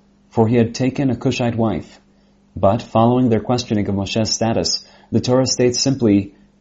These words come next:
"And the man Moshe was exceedingly humble, more than all men upon the face of the earth." The intention here seems to be rejection of the claim that Moshe is motivated by any sort of personal interest.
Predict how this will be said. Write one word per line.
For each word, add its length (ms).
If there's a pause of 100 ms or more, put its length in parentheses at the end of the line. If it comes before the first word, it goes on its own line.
(480)
"And 120
the 60
man 340
Moshe 400
was 140
exceedingly 560
humble, 560 (240)
more 300
than 100
all 220
men 260
upon 220
the 100
face 220
of 100
the 120
earth." 360 (500)
The 140
intention 480
here 220
seems 340
to 80
be 140
rejection 540
of 100
the 60
claim 320
that 140
Moshe 300
is 100
motivated 520
by 140
any 200
sort 320
of 100
personal 380
interest. 520